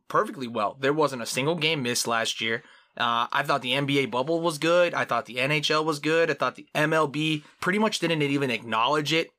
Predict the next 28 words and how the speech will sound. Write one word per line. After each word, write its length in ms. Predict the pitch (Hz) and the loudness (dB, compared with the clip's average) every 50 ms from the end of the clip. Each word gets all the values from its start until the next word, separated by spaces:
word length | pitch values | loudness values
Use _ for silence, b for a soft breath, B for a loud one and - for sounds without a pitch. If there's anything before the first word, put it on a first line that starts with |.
| _ _ | _ _
If 160 | 120 123 117 143 | -8 -6 -2 0
you, 120 | 139 139 | 0 0
like, 220 | 139 139 123 113 | 0 0 -2 -2
noticed 340 | 120 123 131 139 143 147 - - | 0 0 2 2 2 0 2 2
that, 280 | 156 156 151 - - | 2 2 0 0 0
Major 220 | 139 147 160 190 202 | 0 0 0 0 -2
League 120 | 208 165 | 0 0
Baseball 440 | 151 151 156 151 - 165 156 151 139 | 0 0 0 0 0 0 0 0 -2
pretty 280 | - _ - 196 208 | -4 _ -2 0 0
much 180 | 214 208 196 - | 2 0 0 -2
didn't 120 | 185 180 | -2 -2
even 160 | 180 160 151 147 | -2 0 0 -2
acknowledge 800 | 120 107 104 113 113 120 127 127 127 127 123 117 - - b b b b _ | -2 -2 -4 -2 2 2 2 2 0 -2 -4 -6 -6 -8 b b b b _
covid 360 | - 147 143 135 131 135 127 | 0 2 2 4 2 2 0
was 360 | 113 120 123 120 113 - - - - | 2 0 0 0 0 -2 -4 -6 -8
<laughs> 80 | - | -6
a 160 | 135 143 170 147 | -2 0 0 0
thing. 460 | - - 123 123 131 151 175 185 185 B B B B - | -2 -4 -2 0 0 0 0 -2 -6 B B B B 0
They 160 | 139 151 156 | 0 0 2
just 260 | 147 147 131 - - | 2 0 0 0 -2
went 240 | 131 135 143 143 143 | -2 0 2 2 4
on 200 | 143 147 147 147 | 4 4 2 2
with 140 | 139 131 139 | 0 0 0
what 160 | 139 151 147 | -2 0 0
they 140 | 151 147 139 | 0 0 2
did. 300 | 135 139 135 135 139 127 | 2 2 2 2 2 2
They 120 | 127 123 | 0 -2
played 460 | 110 - 135 135 131 127 123 120 b | -2 0 0 2 2 2 0 -2 b